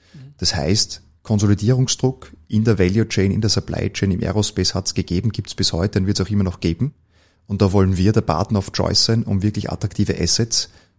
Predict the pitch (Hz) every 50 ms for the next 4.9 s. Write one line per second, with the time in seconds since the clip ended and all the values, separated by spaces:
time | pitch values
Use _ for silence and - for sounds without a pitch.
0 | _ _ - - 104 92 98 92 - 98 - 107 - - - 104 98 110 90 80
1 | 82 90 - 98 95 92 - 92 - - - - - - - - - - - -
2 | - - _ _ _ _ _ _ _ _ - - 95 - 90 78 80 98 - -
3 | 110 98 92 - 101 92 98 - - 90 92 90 - 98 92 117 - - 110 -
4 | 82 82 - 110 - - 104 98 - 101 104 110 107 107 107 104 104